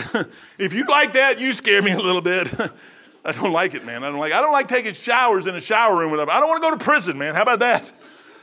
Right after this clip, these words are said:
<laughs> I just, there's a lot of stuff in life I just, uh, you know, you need to do right just for some, some stuff to keep you out of trouble. It's a new likeness. I get a new body. I get a new likeness. I get to be like him.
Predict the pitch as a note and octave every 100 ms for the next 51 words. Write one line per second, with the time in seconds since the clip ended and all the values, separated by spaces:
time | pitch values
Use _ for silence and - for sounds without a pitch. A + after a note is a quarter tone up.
0 | _ - - E3 D3 _ _ _ - E3
1 | F#3+ G#3+ G#3 A3+ G3 C4+ E4 A#3 C#4 C4+
2 | A#3+ G#3+ G3+ B3 A3 G#3+ G3+ - G3+ A3+
3 | E4+ D#4+ C4+ D4 A3 F3+ A3+ G3 G#3+ A3+
4 | E3+ - - - - D#3+ D3+ - D#3 G#3+
5 | G3 F3+ F3+ F#3+ - A#3 G#3+ C3 - -
6 | - - - - G3 A#3+ B3+ D#4+ C#4 C#4+
7 | G3+ D3 - - - _ _ _ _ _
8 | _ _ _ _ _ _ _ - G3 G3
9 | F#3+ E3 F3+ D#3+ C#3 F3 D#3+ E3 D3+ E3
10 | B2 E3+ F#3+ D#3 C#3+ C3 C#3+ C#3